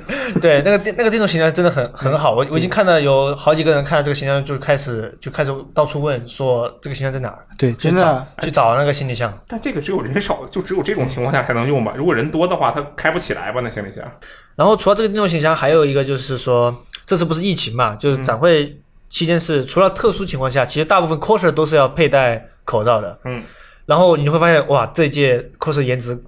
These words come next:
Speaker 1: 被口罩拉升好多，你会觉得
Speaker 3: 你这人说话可太过分了，
Speaker 1: <laughs>
Speaker 3: 万一我们的听众里面有那种 coser，人家明明就挺好看的，只不过
Speaker 1: 没有，他如果挺好看，戴口罩就更好看了，你明白我意思吗？就是
Speaker 3: 那不行啊，你想啊，这是上限与下限的差距。当你戴上口罩的时候，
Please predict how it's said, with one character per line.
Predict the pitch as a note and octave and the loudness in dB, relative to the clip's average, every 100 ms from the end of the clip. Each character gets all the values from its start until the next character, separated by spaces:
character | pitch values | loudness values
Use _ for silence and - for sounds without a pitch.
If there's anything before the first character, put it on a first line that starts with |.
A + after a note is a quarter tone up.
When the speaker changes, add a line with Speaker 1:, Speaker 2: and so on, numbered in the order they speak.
| - | -4
Speaker 1:
被 | C#3 | -2
口 | - A2+ | -2 0
罩 | B2 B2 | 2 2
拉 | B2+ C3 | 2 0
升 | C#3 | 0
好 | C#3 C3 F2+ | -6 -8 -12
多， | G#2+ | -12
你 | G2+ | -4
会 | C3 | -2
觉 | A#2 | 0
得 | C3+ | 2
Speaker 3:
你 | D4+ | 4
这 | |
人 | E3 | 4
说 | G#3+ A#3 | 4 4
话 | G4 G3+ | 4 4
可 | D3+ | 0
太 | - B3 | 0 0
过 | D#3+ C#3 | 2 2
分 | G3+ | 4
了， | - - | 4 4
Speaker 1:
<laughs> | |
Speaker 3:
万 | F3+ A3 | 4 4
一 | A#3 | 4
我 | A#3 C#3+ | 4 4
们 | C#3 | 2
的 | F3+ | 2
听 | F#3 G3+ | 2 4
众 | A#3 | 4
里 | F3+ | 4
面 | C3+ F#3 | 4 4
有 | D#3+ | 4
那 | C3 | 4
种 | E3+ D3 A#2+ | 2 2 2
coser， | - F#3 F#3 C#3+ B2+ | 2 4 4 2 2
人 | B2 D3 | 0 0
家 | E3+ E3 | 2 2
明 | D3 E3+ | 2 2
明 | D3 D3+ | 2 4
就 | D#3+ | 2
挺 | D3 D3 | 2 2
好 | E3 | 2
看 | A#2+ D#3+ C3+ | 2 0 0
的， | A2 G2+ | -4 -4
只 | A#2+ | -2
不 | F#3+ | 2
过 | |
Speaker 1:
没 | G3 | 2
有， | C#3 - | 2 2
他 | C4 | 2
如 | |
果 | B3+ | 2
挺 | B3+ C4 | 0 2
好 | A3+ | 4
看， | A3+ | 4
戴 | A#3 A#3 | 4 4
口 | E3+ | 4
罩 | |
就 | E3 | 2
更 | F#3 A#3+ | 2 2
好 | C#3+ | 2
看 | C#3 C3+ | 2 -2
了， | |
你 | C3 | -2
明 | B2 | -2
白 | C#3+ | -2
我 | C3 | -2
意 | A#2+ | -4
思 | A#2+ | -10
吗？ | A2 | -8
就 | C#3+ | -2
是 | C#4 | 2
Speaker 3:
那 | C3 | 2
不 | |
行 | C3 A2 F#2+ | 0 -2 -4
啊， | F#2+ | -2
你 | |
想 | F#3+ A#3 | 0 0
啊， | G2 F#2 - | -2 -8 -2
这 | B3 | 2
是 | A3 | 2
上 | A3 A#3+ E3+ | 2 2 2
限 | G#3 D3 | 0 0
与 | G#2+ | 0
下 | E3+ D#3+ | -2 0
限 | D#3 | -2
的 | |
差 | G#2 G2+ G#2 | -4 -6 -6
距。 | G#2 - - - | -10 -12 -20 -2
当 | A3 B3 | 2 4
你 | C#3+ | 2
戴 | G#3 A3+ | 2 2
上 | C#3+ | 0
口 | C3+ G#2 | -2 -2
罩 | A2+ | -2
的 | G#2 | -4
时 | - | -8
候， | G2 | -8